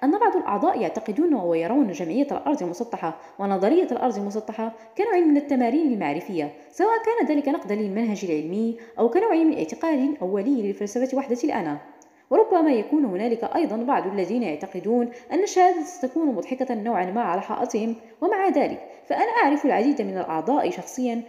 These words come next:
وأنا مقتنع تمامًا بإيمانهم. يعتبر ويليام نفسه من بين المؤمنين الحقيقيين.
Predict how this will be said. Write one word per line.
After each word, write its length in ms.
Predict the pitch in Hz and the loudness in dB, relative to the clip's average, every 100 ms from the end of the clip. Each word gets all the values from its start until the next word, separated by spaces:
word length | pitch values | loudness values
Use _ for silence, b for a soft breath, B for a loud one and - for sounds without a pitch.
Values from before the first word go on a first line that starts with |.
| B | B
وأنا 240 | - 254 202 | -2 0 0
مقتنع 420 | 202 - 254 254 | -4 -2 0 0
تمامًا 360 | 254 185 226 277 | 0 -2 0 0
بإيمانهم. 720 | 269 330 359 302 180 147 147 - _ _ _ - | 2 2 2 2 0 -4 -8 -14 _ _ _ -8
يعتبر 360 | 156 370 440 392 | -2 2 4 6
ويليام 300 | 381 285 277 | 4 4 2
نفسه 300 | 262 - 262 | 0 0 0
من 140 | 240 196 | 0 0
بين 180 | 247 | 0
المؤمنين 520 | 247 214 185 196 233 202 | 0 -2 -4 -4 -2 -2
الحقيقيين. 840 | 180 180 175 175 190 190 226 | -4 -6 -6 -8 -6 -2 -2